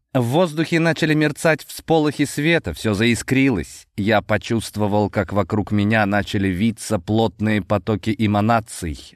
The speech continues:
Магия, созданная Березовым, отдавала гнилью, и пришлось даже задержать дыхание.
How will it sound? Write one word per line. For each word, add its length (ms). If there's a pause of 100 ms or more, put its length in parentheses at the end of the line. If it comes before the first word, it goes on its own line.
Магия, 840
созданная 760
Березовым, 760
отдавала 760
гнилью, 680
и 280
пришлось 520
даже 360
задержать 720
дыхание. 840